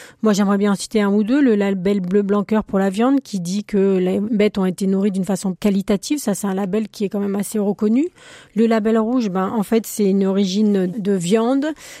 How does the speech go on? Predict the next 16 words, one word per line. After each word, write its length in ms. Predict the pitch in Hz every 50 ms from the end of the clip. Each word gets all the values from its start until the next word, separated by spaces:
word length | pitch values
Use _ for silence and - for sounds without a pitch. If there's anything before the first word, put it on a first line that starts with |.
| - -
et 100 | 262 240
de 120 | 175 196
territoire. 720 | 196 - 220 214 202 208 - - 240 262 294 320 302 - - 226
Donc, 320 | 208 185 202 202 190 - 202
euh, 80 | 190
ça 200 | 180 - - 220
veut 120 | 196 208 190
pas 160 | - 220 160
forcément 420 | - - 208 - - 220 214 208
dire 160 | 214 190 233 214
que 120 | - -
la 80 | 208 185
viande 220 | 185 240 247 233
est 60 | 214
de 80 | 180 196
qualité, 580 | - - 220 208 208 208 - - 262 330 359